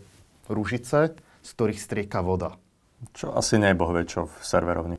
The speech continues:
Speaker 1: Áno, áno. Dá sa hasiť aj vodou v serverovni. Niektoré firmy to robia, existujú na to systémy. Hasí sa vodnou hmlou potom. Ale potom sa, bežne sa používa hasiaci plyn.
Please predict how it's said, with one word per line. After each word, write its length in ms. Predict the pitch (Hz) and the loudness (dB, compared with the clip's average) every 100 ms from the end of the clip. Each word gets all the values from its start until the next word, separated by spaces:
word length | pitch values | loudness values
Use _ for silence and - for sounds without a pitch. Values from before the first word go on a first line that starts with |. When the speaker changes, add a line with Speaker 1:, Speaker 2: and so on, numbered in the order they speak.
| - | -6
Speaker 1:
Áno, 480 | 107 104 104 104 101 | -2 0 0 0 0
áno. 320 | 101 101 98 | 0 0 4
Dá 140 | 120 | 6
sa 160 | - 123 | 6 2
hasiť 480 | 92 104 127 107 87 | -2 -4 -4 -4 -4
aj 20 | 82 | -4
vodou 640 | 87 98 104 117 135 - _ _ | -4 0 2 2 0 -6 _ _
v 40 | |
serverovni. 640 | - 101 95 95 101 113 110 | -6 -4 -2 -2 -2 -2 -4
Niektoré 360 | 95 95 104 | -4 -6 -6
firmy 300 | 95 104 104 98 | -6 -6 -6 -6
to 120 | 90 | -10
robia, 220 | 85 92 90 | -10 -8 -10
existujú 420 | 87 90 92 101 | -10 -12 -10 -6
na 160 | 104 101 | -6 -4
to 140 | 110 | -4
systémy. 680 | - 101 - 110 113 110 107 | -4 -10 -2 0 0 -2 0
Hasí 260 | 113 - | -2 -2
sa 140 | - 95 | -6 -4
vodnou 320 | 98 98 90 | -2 -2 -4
hmlou 340 | 90 90 85 | -4 -4 -6
potom. 520 | 82 101 - 110 131 - - - - - - - - - - | -4 -6 0 0 0 -6 -20 -20 -20 -20 -20 -20 -20 -20 -12
Ale 480 | - 120 110 110 107 | 4 8 8 8 4
potom 380 | 101 127 135 117 | 2 0 0 0
sa, 260 | 131 120 113 | 4 4 4
bežne 260 | 104 127 127 | 2 0 -2
sa 140 | 120 | -6
používa 540 | 95 107 107 101 113 101 | -2 -2 -2 -2 0 0
hasiaci 480 | 101 95 110 - 95 | -2 -2 -4 -4 -8
plyn. 400 | 95 98 117 123 | -4 0 2 2